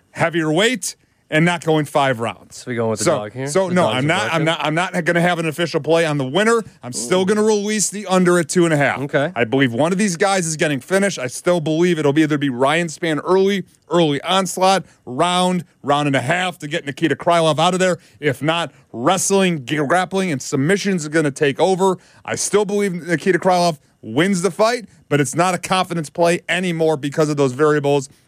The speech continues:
Speaker 1: But I certainly wouldn't understand or wouldn't disagree if you're gonna go with Ryan Spann, the dog, because of what's happening, you know, come fight night on Saturday.
Speaker 2: All right, so our method of victory here, if we're looking for those, uh, Krylov by submission is plus two fifty. Krylov by knockout is plus two seventy.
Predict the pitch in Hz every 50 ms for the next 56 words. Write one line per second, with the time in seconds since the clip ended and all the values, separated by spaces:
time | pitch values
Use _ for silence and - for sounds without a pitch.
0 | _ - 131 127 127 - - 180 175 - 175 175 160 151 156 190 208 208 - 175
1 | 180 175 170 165 - - 175 165 160 151 147 143 139 - - - - 147 151 180
2 | 220 208 220 220 180 196 165 208 247 254 214 185 156 - _ - - 151 143 156
3 | 151 160 156 151 143 165 165 170 160 156 147 151 165 156 151 143 - - 165 160
4 | 156 147 139 131 127 151 147 139 131 127 131 - _ _ _ 139 135 - - 160
5 | 160 131 139 127 147 147 139 - 151 147 139 - 139 131 127 123 117 - - _
6 | _ 127 131 127 120 - 139 139 131 127 123 - - - 135 135 - 135 147 139
7 | 135 110 120 127 120 - - 117 101 92 90 90 92 - _ _ - 139 151 156
8 | 156 - - - 170 151 147 143 139 135 143 156 160 - 165 156 143 131 120 120
9 | 151 160 - - 151 143 143 143 135 120 - - - 170 165 160 165 170 180 165
10 | 139 139 117 - 139 135 131 131 143 127 - 147 139 131 - - 135 123 131 139
11 | 151 160 170 165 - - - _ _ - - 139 139 131 127 - - - 160 160
12 | 160 165 165 165 147 135 - 143 143 - - 123 123 131 156 160 - - 170 147
13 | 127 - - - 151 139 - - - 131 117 110 - - 202 196 175 - 175 175
14 | 156 - 151 143 139 135 127 123 113 117 117 117 117 127 147 156 151 - 160 151
15 | 135 117 - _ - 127 113 - - - 117 104 - - 175 175 165 175 170 165
16 | 165 160 156